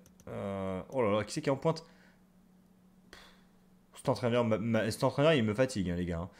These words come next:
Donc, Ferland Mendy est buteur. Voilà, c'est, c'est génial. Euh, juste derrière lui, nous retrouverons, euh, alors nous, on est où ? On est milieu de terrain presque défensif, hein, c'est, c'est génial. On a donc Ziganov qui est à gauche, jusque-là, ça va, on a de la chance.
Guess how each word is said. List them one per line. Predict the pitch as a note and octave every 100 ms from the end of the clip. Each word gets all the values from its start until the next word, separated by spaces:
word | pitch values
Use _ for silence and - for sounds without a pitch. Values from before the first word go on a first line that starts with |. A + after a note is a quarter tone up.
| - - -
Donc, | C#3+
Ferland | C#3 A3+ A#3+
Mendy | B3 A3+
est | A#3
buteur. | G#3 F#3+ F#3 F#3 - -
Voilà, | C#3+ D#3+ D#3 D#3
c'est, | - D3+ C#3 C3+
c'est | D#3+
génial. | D3 D#3 D#3+ G3 F3+ - - -
Euh, | C3+ C#3 C#3
juste | A3 B3 A3+
derrière | A3 G#3+ G3+
lui, | G#3
nous | G3 F#3
retrouverons, | F#3 F#3 F#3+ F3 E3 F#3 F3 - - - -
euh, | - G#2 G#2+ G#2 G#2+ G#2+ G#2+
alors | B2+
nous, | E3+ F3
on | D#3
est |
où ? | D3+ C#3+ -
On | G#2 A#2+
est |
milieu | D3+ G#3+
de | A3
terrain | G3 F3+ F3+
presque | D#3 D3+ D#3
défensif, | C#3+ C3 C3+ - F#3 A#3
hein, | C#3
c'est, | A#2 A#2+
c'est | - B2
génial. | A2+ B2 D3+ G#3 G#3+ - - - -
On | G#3
a | A#3
donc | A#3+
Ziganov | F#3+ A3 A3 A3 G#3
qui | -
est | G3+
à | G3
gauche, | F#3+ F3
jusque-là, | E3 - C#3+
ça | -
va, | F#3 A3+
on | B2+
a |
de | A2+
la | B2
chance. | - A#3 F3+